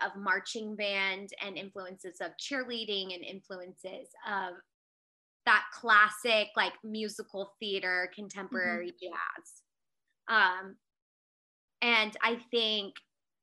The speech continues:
Speaker 1: I, there are some things that I took a little bit of a different approach on just because, uh, I was coming in not knowing anyone, not knowing anyone's
Speaker 2: Mm-hmm.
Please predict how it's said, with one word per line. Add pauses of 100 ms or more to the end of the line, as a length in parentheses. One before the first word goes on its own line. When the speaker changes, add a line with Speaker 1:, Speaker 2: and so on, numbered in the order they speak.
(1200)
Speaker 1:
I,
there
are
some
things
that
I
took
a
little
bit
of
a
different
approach
on
just
because, (640)
uh,
I
was
coming
in
not
knowing
anyone,
not
knowing
anyone's
Speaker 2:
Mm-hmm.